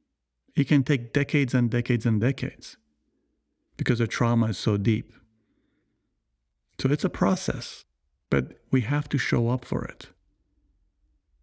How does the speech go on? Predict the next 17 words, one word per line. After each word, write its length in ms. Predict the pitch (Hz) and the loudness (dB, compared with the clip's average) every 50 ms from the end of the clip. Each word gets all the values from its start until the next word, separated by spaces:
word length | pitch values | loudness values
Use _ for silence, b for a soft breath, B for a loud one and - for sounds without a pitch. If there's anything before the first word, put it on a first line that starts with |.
| _ _ _ _ _ _ _ _ _ _ _ _ _ _ _ - | _ _ _ _ _ _ _ _ _ _ _ _ _ _ _ 0
And 200 | 123 110 113 113 | 2 2 2 2
then, 220 | 117 117 117 117 | 2 2 2 2
as 180 | 120 123 117 107 | 2 0 2 2
I 60 | 117 | 2
was 220 | 113 113 110 - | 2 2 0 2
saying 240 | - 123 113 110 110 | 0 0 2 2 0
at 80 | 107 92 | 0 0
the 80 | 110 | 0
beginning 440 | 98 98 104 104 139 175 208 208 156 | 0 0 2 2 2 0 2 2 2
of 140 | 120 104 92 | 2 0 0
this 160 | 98 104 - | -2 -2 -2
podcast, 640 | - - 110 104 107 - - 117 117 120 - - - b b b b b b b b b b b _ - | 0 0 0 0 0 -2 -2 -2 -2 -2 -6 -10 -14 b b b b b b b b b b b _ 0
we 100 | 151 160 | 0 2
cannot 380 | 160 - 170 175 170 143 - | 2 0 0 2 0 0 2
underestimate 920 | - 151 156 139 135 131 127 131 - - 110 101 101 - - _ - - - _ _ _ _ _ _ _ _ _ _ _ _ _ _ _ _ _ | 2 2 4 4 2 2 0 0 0 -2 0 0 0 -2 -4 _ -16 -20 -20 _ _ _ _ _ _ _ _ _ _ _ _ _ _ _ _ _
the 280 | 156 127 107 110 127 | 0 0 2 2 0
depth, 600 | 113 104 107 139 131 120 - - - - - _ | 0 0 0 0 0 0 -2 -8 -16 -18 -20 _